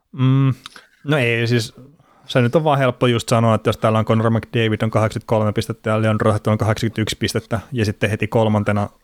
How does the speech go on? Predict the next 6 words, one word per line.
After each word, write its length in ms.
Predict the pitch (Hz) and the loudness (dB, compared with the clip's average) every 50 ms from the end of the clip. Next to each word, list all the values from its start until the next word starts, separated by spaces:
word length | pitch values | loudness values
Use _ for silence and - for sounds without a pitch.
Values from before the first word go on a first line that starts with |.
| _ | _
pistepörssissä 720 | _ 113 104 - 120 - - 110 - - - 113 - - 113 | _ -8 -8 -8 -10 -6 -4 -4 -4 -2 -4 -4 -2 -2 -2
on 80 | 107 107 - | -2 0 0
Jack 160 | 117 104 - - - | 0 0 0 -2 -2
Hyman 320 | 113 104 101 101 101 101 - | 0 0 0 0 -2 -2 0
kolmellakymmenelläseitsemällä 1160 | - 113 107 107 107 107 101 - 113 107 107 104 104 - 120 110 104 - - - 104 101 98 | 0 0 2 2 2 0 0 0 -2 -2 0 0 0 0 0 -2 -2 -4 -4 -4 -4 -4 -6
pisteellä, 460 | - - - - - 123 120 113 113 | -8 -8 -12 -10 -6 -6 -6 -6 -6